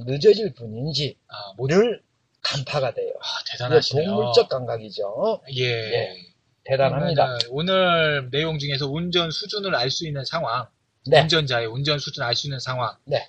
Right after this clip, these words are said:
Speaker 2: 하나씩 좀 말씀을 해주시면 어떻습니까?
Speaker 1: 예, 첫째,
Speaker 2: 예.
Speaker 1: 어, 이 커브길을 들어가 보면 알아요.
Speaker 2: 아, 커브길을 달리는 걸 보면 안다?
Speaker 1: 예.
Speaker 2: 아.
Speaker 1: 왜냐?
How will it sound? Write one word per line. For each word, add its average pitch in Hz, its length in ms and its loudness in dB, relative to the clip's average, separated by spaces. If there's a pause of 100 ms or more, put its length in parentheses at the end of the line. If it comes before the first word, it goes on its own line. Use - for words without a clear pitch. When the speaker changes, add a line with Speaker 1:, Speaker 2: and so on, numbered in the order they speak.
(120)
Speaker 2:
하나씩 214 420 0
좀 160 280 -4
말씀을 127 640 -6
해주시면 139 640 -6
어떻습니까? 120 720 -4 (180)
Speaker 1:
예, 135 240 4
첫째, 160 680 8
Speaker 2:
예. 139 280 4 (200)
Speaker 1:
어, 113 840 0
이 135 200 -10
커브길을 240 1000 0 (680)
들어가 156 320 4
보면 113 260 -4
알아요. 87 120 -16 (180)
Speaker 2:
아, 113 200 -8
커브길을 165 680 -2
달리는 135 340 -4
걸 127 140 -4
보면 127 220 -2
안다? 113 360 -2
Speaker 1:
예. 165 460 12 (140)
Speaker 2:
아. 117 840 -6 (220)
Speaker 1:
왜냐? 170 680 6